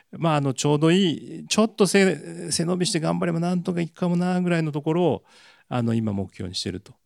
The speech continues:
いうことであります。<clears throat> で、あの、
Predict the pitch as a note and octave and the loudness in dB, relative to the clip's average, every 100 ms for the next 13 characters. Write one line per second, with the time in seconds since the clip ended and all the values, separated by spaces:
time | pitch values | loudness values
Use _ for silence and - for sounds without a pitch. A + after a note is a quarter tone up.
0 | - F#2+ F#2 - - B2+ A2 - _ G#2 | -12 -8 -8 -8 -4 -2 -2 -6 _ -12
1 | F2+ - - - _ - F#3 - _ _ | -12 -12 -14 -16 _ 0 0 -2 _ _
2 | _ - _ _ _ - C3 C3+ C3 - | _ -20 _ _ _ -6 0 0 -2 -14
3 | - - - - C#3 C3+ C#3+ | -20 -20 -20 -6 -4 -2 -4